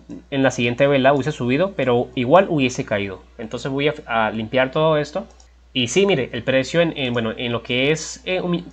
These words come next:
M uno, el precio cae y vuelve a subir. Capaz esta onda no ha terminado. Y mire, y si yo hubiese lanzado la operación arriba en esta vela verde, la hubiese ganado igual.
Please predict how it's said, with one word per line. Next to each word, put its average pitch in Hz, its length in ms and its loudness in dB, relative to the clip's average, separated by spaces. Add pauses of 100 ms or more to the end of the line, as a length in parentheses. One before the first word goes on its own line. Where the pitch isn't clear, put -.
M 143 200 0
uno, 147 260 -2 (1300)
el 127 100 -6
precio 135 260 -2
cae 165 400 4 (420)
y 131 140 -2
vuelve 156 400 2
a 165 40 4
subir. 143 380 -2
Capaz 165 480 2
esta 175 280 2
onda 196 180 2
no 156 60 0
ha - 20 -6
terminado. 143 540 2 (340)
Y 135 140 0
mire, 143 320 0
y 147 140 -4
si 151 120 -6
yo 151 120 0
hubiese 214 260 2
lanzado 165 380 6
la 131 100 4
operación 123 480 -2
arriba 180 320 2
en 156 80 2
esta 160 160 -2
vela 160 160 2
verde, 170 260 4
la 156 80 2
hubiese 135 220 -2
ganado 117 200 -2
igual. 143 280 -4